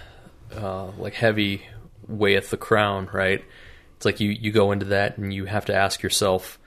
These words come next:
"Am I prepared to completely give up my privacy and my, my freedom, my ability to just go down the street to a seven eleven and, you know, get a packet of chips at, like, three o'clock in the morning?" It's like, you're not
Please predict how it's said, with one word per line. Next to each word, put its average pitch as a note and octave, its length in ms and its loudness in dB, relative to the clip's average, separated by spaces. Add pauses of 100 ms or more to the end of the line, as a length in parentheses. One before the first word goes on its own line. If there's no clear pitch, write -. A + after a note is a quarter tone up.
(580)
"Am A2 140 6
I G2+ 80 6
prepared G2+ 400 2
to G#2 60 -8
completely G#2 420 -2
give G2+ 260 0
up G2 240 2 (600)
my G2 440 0
privacy F2+ 840 2
and F#2+ 100 -6
my, F2+ 360 -6 (200)
my F#2+ 200 -2
freedom, G2+ 460 0
my F#2+ 140 2
ability G2+ 380 0
to G2 60 -4
just - 320 -4 (380)
go G2+ 200 4
down G2 160 2
the F#2 60 -4
street G#2 320 0
to G2+ 120 -4
a G2 60 -2
seven F#2+ 300 2
eleven G2 400 0
and, F#2 240 -4 (580)
you - 80 -4
know, F2+ 180 0 (380)
get A2 140 2
a - 20 0
packet G2+ 360 2
of F#2 60 -8
chips - 360 4
at, E2+ 80 0
like, F2+ 380 -2
three G#2 220 0
o'clock G2 300 4
in F#2+ 60 -2
the F#2 60 -2
morning?" F#2+ 440 -4 (460)
It's - 120 0
like, F#2+ 320 0
you're G#2+ 420 2
not G2+ 520 0